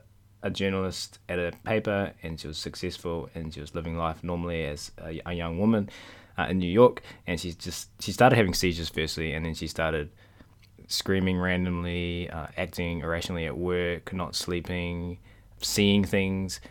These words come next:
and she got admitted to the hospital, and they were literally about to send her to a psych ward for the rest of her life, uh, under the label schizophrenia.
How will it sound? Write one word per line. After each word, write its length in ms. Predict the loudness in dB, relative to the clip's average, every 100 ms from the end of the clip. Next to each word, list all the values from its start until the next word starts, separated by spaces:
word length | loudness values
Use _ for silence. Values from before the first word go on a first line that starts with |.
| -10 -2
and 440 | 2 2 0 -2
she 160 | -4 0
got 140 | 2
admitted 400 | 2 0 0 -2
to 580 | -2 -4 -2 -2 -4 -6
the 80 | -4
hospital, 800 | -4 -6 -4 -2 -2 -2 -4 -6
and 520 | -6 -4 -4 -4 -6 -10 -16 -10
they 260 | -2 0 0
were 380 | -2 -4 -4 -4
literally 500 | -4 -4 -4 -4 -2
about 240 | -2 -2 -4
to 100 | -6
send 360 | -6 -4 -2
her 180 | -2 -4
to 300 | -4 -4 -4
a 100 | -4
psych 380 | -6 -2 -2 0
ward 220 | 0 0
for 100 | -2
the 100 | -4
rest 220 | -4 -4 -4
of 60 |
her 80 | -2
life, 500 | 2 2 0 -6 -16 -8
uh, 220 | -6 -6
under 300 | -4 -2 -2
the 480 | -2 -4 -4 -4 -6 -4
label 500 | -2 0 0 -2 -4
schizophrenia. 760 | -6 -6 -6 -6 -2 -2 -2